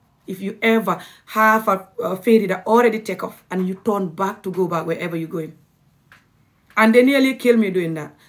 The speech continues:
They were pushing me to fall down and die when I went up. And you guys, you were bullying me worse than them. You guys, thousand fo-, uh, four hundred or something like this, wa-, watching that live video.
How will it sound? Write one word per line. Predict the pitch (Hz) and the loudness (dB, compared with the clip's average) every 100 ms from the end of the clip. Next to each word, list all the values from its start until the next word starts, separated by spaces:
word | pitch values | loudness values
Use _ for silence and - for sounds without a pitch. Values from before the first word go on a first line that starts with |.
| - | -2
They | 202 | 2
were | 214 214 | 4 2
pushing | 214 247 262 254 220 | 0 0 0 2 2
me | 214 | 2
to | 214 | -2
fall | - 214 202 | -2 0 2
down | 185 185 185 | 2 2 0
and | 175 | -2
die | 185 180 175 | -2 -2 0
when | 175 | -2
I | 185 | 0
went | 185 180 | -2 -2
up. | 170 - _ _ _ _ _ _ _ _ _ _ _ _ _ - - | -6 -10 _ _ _ _ _ _ _ _ _ _ _ _ _ -10 -2
And | 208 202 | 0 2
you | 247 240 | 2 2
guys, | 226 202 190 - | 2 0 -2 -10
you | 196 196 | -8 0
were | 208 190 | 2 0
bullying | 160 247 240 208 185 | 0 2 2 2 0
me | 165 170 - - | -2 -6 -12 -10
worse | 190 240 233 | -2 0 0
than | 196 165 | -2 -2
them. | 165 143 - _ - - | -2 -6 -8 _ -20 -14
You | 190 247 285 | 0 2 2
guys, | 247 208 190 - - _ _ _ _ _ _ | 2 0 0 -8 -20 _ _ _ _ _ _
thousand | 269 262 294 277 240 | 4 4 6 2 -2
fo-, | - - | -6 -2
uh, | 220 214 202 | 2 4 2
four | 202 226 226 | 0 0 2
hundred | 214 196 190 | 2 0 -4
or | 175 175 | -4 -8
something | 214 208 | -6 -6
like | 175 165 | -6 -8
this, | |
wa-, | 180 | -8
watching | 175 - 196 190 180 | -10 -10 -8 -6 -6
that | 175 | -4
live | 175 175 | -6 -6
video. | 175 165 | -6 -8